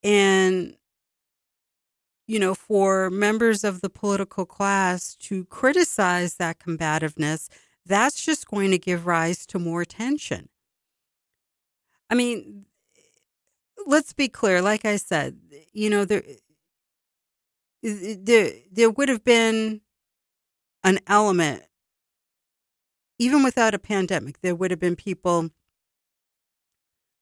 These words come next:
to decry vaccines, the, the mandating of vaccines,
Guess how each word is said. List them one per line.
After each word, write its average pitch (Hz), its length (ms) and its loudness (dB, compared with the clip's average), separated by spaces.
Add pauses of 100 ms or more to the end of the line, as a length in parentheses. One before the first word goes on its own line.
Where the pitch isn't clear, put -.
to 185 300 -2
decry 170 540 -2
vaccines, 147 960 -6 (840)
the, 160 400 -2
the 160 60 0
mandating 165 920 2
of 135 160 -8
vaccines, 143 800 -6